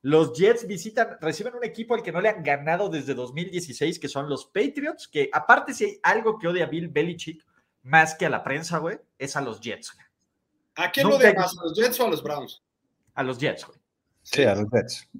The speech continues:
Speaker 1: A los
Speaker 2: Oye, van a
Speaker 1: Jets,
Speaker 2: perder,
Speaker 1: cabrón, les
Speaker 2: los
Speaker 1: renunció
Speaker 2: Giants
Speaker 1: una
Speaker 2: van a
Speaker 1: perra
Speaker 2: perder.
Speaker 1: servilleta, güey.
Speaker 2: Los Giants van a perder contra la Sopilota.
Speaker 3: Cien por ciento.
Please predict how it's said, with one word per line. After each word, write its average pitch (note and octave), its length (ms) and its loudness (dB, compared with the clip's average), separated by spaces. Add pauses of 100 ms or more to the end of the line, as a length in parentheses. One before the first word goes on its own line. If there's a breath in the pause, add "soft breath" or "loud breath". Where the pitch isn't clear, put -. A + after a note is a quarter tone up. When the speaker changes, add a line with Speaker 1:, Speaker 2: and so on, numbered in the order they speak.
Speaker 1:
A D3 120 4
los D#3 260 4
Speaker 2:
Oye, - 0 -
van - 80 -2
a D#3+ 40 2
Speaker 1:
Jets, F3+ 240 6
Speaker 2:
perder, E3 100 4
Speaker 1:
cabrón, C3+ 240 0
les C#3+ 80 2
Speaker 2:
los C#3+ 80 -2
Speaker 1:
renunció A#3+ 280 2
Speaker 2:
Giants A3 120 0
Speaker 1:
una B3 80 4
Speaker 2:
van - 80 0
a - 40 -10
Speaker 1:
perra G#3+ 180 4
Speaker 2:
perder. A#3 140 4
Speaker 1:
servilleta, C#3+ 520 -2
güey. F#2+ 360 -8 (440)
Speaker 2:
Los E3+ 420 -4
Giants G#3+ 320 2
van G#3 140 0
a G#3+ 60 -4
perder D3+ 240 -4
contra D3 220 -8
la A2 100 -10
Sopilota. A2 480 -16 (460)
Speaker 3:
Cien D3+ 240 8
por D#3 120 8
ciento. A#2+ 420 4